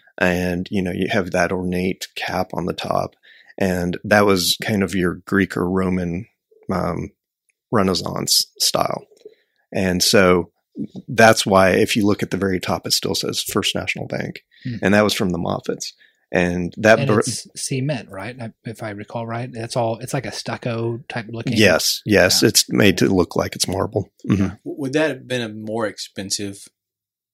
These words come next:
Speaker 1: Oh, yeah, absolutely. But you, there again, you see so many, uh, a lot of times, usually banks and other communities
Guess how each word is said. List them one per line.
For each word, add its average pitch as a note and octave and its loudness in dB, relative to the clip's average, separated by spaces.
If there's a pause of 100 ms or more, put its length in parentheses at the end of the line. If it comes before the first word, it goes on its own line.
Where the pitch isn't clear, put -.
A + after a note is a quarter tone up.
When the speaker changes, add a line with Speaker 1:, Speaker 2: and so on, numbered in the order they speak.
(1000)
Speaker 1:
Oh, A2 8
yeah, F#2+ 4 (100)
absolutely. F#2+ -4 (260)
But C#3+ 8
you, B2+ 8
there B2 8
again, G2 4
you F2+ 4
see G#2+ 2
so - 0
many, F#2+ -2 (420)
uh, E2+ 0 (200)
a A2 0
lot A2 8
of - 0
times, F2+ -4
usually G2 0
banks F2 0
and - -4
other E2+ -4 (420)
communities E2+ -2